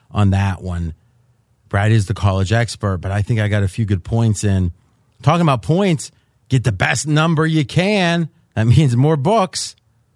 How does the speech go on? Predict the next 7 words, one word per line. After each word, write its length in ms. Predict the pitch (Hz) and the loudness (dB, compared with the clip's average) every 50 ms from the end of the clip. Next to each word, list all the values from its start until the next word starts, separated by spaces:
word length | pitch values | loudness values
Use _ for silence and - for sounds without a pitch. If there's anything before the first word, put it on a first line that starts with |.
| _ _ _ _ _ _ _ _ _ | _ _ _ _ _ _ _ _ _
Bet 180 | - 120 123 113 | 0 0 2 2
D 120 | 135 147 | 2 2
S 140 | 156 139 - | 2 2 0
I 160 | 139 120 123 | -2 -2 -2
sponsors 840 | 127 - - - 110 107 110 117 - - 127 123 131 143 135 - - _ _ _ _ _ _ _ _ _ _ _ _ _ _ _ _ _ _ _ _ _ _ _ _ _ _ _ _ _ _ | -2 -4 -4 -4 -2 0 0 -2 -2 -2 -2 -2 -2 -2 -4 -8 -14 _ _ _ _ _ _ _ _ _ _ _ _ _ _ _ _ _ _ _ _ _ _ _ _ _ _ _ _ _ _
Podcast 540 | - 131 123 120 - - 123 120 123 - - | 0 2 2 2 0 0 0 0 -2 -2 -2
One, 520 | 135 120 117 113 110 107 113 139 180 214 | 0 2 2 4 4 2 2 0 0 -2